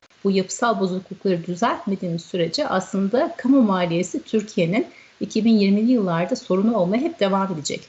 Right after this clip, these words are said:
Nedir bunlar? Bir, tabii ki emeklilik sistemi, buradaki aktüeryal yapının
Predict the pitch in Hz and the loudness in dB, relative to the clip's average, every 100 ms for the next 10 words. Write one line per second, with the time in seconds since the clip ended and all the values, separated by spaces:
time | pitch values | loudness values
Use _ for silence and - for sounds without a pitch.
0 | _ - 254 233 190 170 - 277 - - | _ 0 2 2 0 -4 -4 -6 -6 -14
1 | _ _ - 247 254 - 196 185 - 185 | _ _ -2 0 0 -4 -6 -6 -6 -4
2 | 175 170 190 202 - 214 208 202 220 - | -2 -4 -8 -8 -10 -8 -4 -2 -2 -2
3 | 190 170 185 - 175 - 190 175 196 220 | 0 0 -2 -2 -4 0 0 2 0 0
4 | 196 185 180 196 | -2 -4 -4 -2